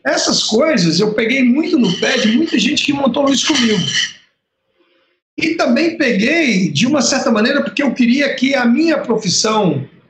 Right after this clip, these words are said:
que começa nos anos quarenta, nos anos quarenta com o Zembinski, que é impulsionada nos anos sessenta com o Jorginho,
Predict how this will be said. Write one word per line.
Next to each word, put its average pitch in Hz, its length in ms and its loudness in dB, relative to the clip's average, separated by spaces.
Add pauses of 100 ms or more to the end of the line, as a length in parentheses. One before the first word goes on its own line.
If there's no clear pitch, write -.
que - 140 0
começa 208 540 0
nos 175 240 0
anos 185 240 0
quarenta, 170 440 0
nos 156 220 2
anos 190 180 0
quarenta 165 400 0
com 156 160 -2
o 151 60 2
Zembinski, 147 800 0 (260)
que 196 220 2
é 202 180 0
impulsionada 180 800 0
nos 165 200 2
anos 175 180 2
sessenta 165 400 -2
com 165 160 2
o - 20 0
Jorginho, 156 720 0